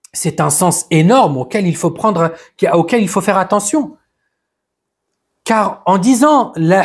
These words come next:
hawla wa la quwwata illa billah », en réalité, le, le musulman se rappelle et il affirme qu'il n'est, qu'il n'a aucune puissance et qu'il n'est, et qu'il est incapable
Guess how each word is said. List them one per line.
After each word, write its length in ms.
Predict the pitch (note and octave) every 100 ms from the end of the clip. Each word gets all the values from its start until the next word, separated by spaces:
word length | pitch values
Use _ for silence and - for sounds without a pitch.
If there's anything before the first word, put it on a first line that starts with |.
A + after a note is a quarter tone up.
| -
hawla 320 | - B3+ G3+ F3+
wa 120 | F3
la 140 | F3
quwwata 500 | F3 C4 A3+ F#3+ F#3+
illa 320 | F3 E3 D#3+
billah », 380 | C#3+ D#3 A3 C#4+ F3 _ _ _ _ -
en 80 | D#3
réalité, 640 | G#3+ B3 A3 A3 B3 B3
le, 120 | E3
le 180 | D#3+ D#3
musulman 520 | F3+ F#3 A3+ B3 D4
se 160 | - D#3+
rappelle 640 | D3 F3+ D#4 D4 D#3+ - _ _ _ _ _ _ _ -
et 200 | G3 G3+
il 120 | G#3+
affirme 680 | A#3 A#3 - F4 F#3 C3+ G#2+ _ _ _ _ _ _ _ _ _ _ _
qu'il 500 | - F3+ F3 F3 E3+
n'est, 500 | E3+ E3 D#3 C#3+ - _ _ _ _ _ _
qu'il 260 | - G#3 F#3+
n'a 200 | F3 F#3
aucune 360 | F#3 - G#3
puissance 720 | F3 E3 - D3+ A2+ - - _ _ _ _ _ _ _ _
et 140 | F3+ F#3
qu'il 360 | - A3+ G#3+
n'est, 300 | G#3 G3+ G3+ -
et 120 | E3+
qu'il 200 | G#3+ G3+
est 180 | G3 B3
incapable 720 | B3+ A#3+ G#3+ B3 G#3 B2